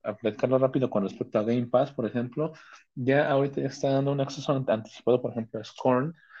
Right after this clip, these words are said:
Aquí no lo he probado, eh, sí lo probaré ya esta semana. <clears throat> Pero, pero bueno, a la siguiente, para el siguiente programa ya le estaré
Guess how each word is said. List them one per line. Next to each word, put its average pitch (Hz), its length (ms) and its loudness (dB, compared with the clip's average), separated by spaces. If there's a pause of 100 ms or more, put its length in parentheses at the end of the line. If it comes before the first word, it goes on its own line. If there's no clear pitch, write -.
(180)
Aquí 113 240 0
no 131 120 4
lo 127 260 4
he 117 80 2
probado, 113 480 -2 (120)
eh, 98 460 -4 (680)
sí - 200 -4
lo 104 140 2
probaré 98 400 -2
ya 101 160 0
esta - 160 -8
semana. 107 580 -4 (340)
<clears throat> - 240 -20
Pero, 147 560 2 (760)
pero 104 160 4
bueno, 98 280 0 (220)
a 107 160 2
la 110 180 2
siguiente, 113 920 0
para 104 120 -10
el - 40 -12
siguiente 113 280 -10
programa 104 240 -4
ya 107 60 -6
le 104 80 -6
estaré 98 300 -6